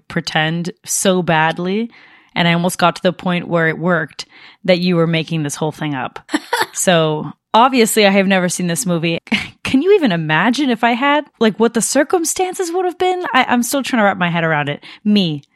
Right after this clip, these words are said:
me watching this movie, that would be absurd.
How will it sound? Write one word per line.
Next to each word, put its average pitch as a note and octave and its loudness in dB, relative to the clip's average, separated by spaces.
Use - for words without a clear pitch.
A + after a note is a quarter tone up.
me G3+ 4
watching F#3+ 0
this F#3 -4
movie, G#3+ -4
that F3 2
would E3+ -2
be E3 0
absurd. - -8